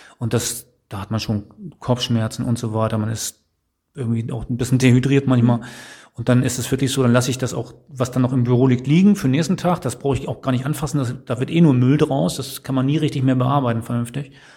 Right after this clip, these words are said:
Speaker 1: Und dann setze ich mich aufs Fahrrad und fahre dann einfach in meinem Stil ziemlich fix nach Hause. Das entspannt mich dann schon, da kriege ich schon den Kopf frei. Und dann, mm, nach einer kurzen Verschnaufpause gehe ich dann meistens eine Runde laufen oder gehe zum Sport.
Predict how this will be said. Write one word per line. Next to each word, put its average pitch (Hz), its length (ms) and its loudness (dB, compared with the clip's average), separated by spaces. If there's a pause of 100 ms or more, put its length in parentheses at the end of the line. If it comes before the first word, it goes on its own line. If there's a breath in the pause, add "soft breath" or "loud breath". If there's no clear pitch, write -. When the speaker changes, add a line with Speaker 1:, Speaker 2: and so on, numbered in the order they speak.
(220 loud breath)
Speaker 1:
Und 147 100 -2
dann 131 100 4
setze 113 180 -2
ich 104 60 0
mich 107 80 0
aufs 98 160 -6
Fahrrad 113 400 -4
und 139 100 -4
fahre - 220 -2
dann 127 120 0
einfach 131 560 -4 (380)
in 131 140 -2
meinem 123 200 2
Stil 143 640 0 (280)
ziemlich 135 240 -2
fix 127 200 -4
nach 120 120 0
Hause. 160 440 0 (720 loud breath)
Das - 400 -6
entspannt 147 480 2
mich 170 140 0
dann 160 120 0
schon, 175 280 0
da - 60 2
kriege 156 180 -4
ich - 80 -6
schon 147 100 0
den 139 80 2
Kopf - 200 -4
frei. 175 400 -4 (760 soft breath)
Und 123 220 0
dann, 143 1000 2
mm, 82 300 -6
nach 127 100 0
einer 127 160 4
kurzen 127 600 2
Verschnaufpause 131 680 0
gehe 131 80 2
ich 120 80 -2
dann 120 100 2
meistens 123 280 2
eine 120 80 4
Runde 123 180 2
laufen 120 300 2
oder 120 100 0
gehe 113 80 -6
zum 123 120 -6
Sport. 117 380 -12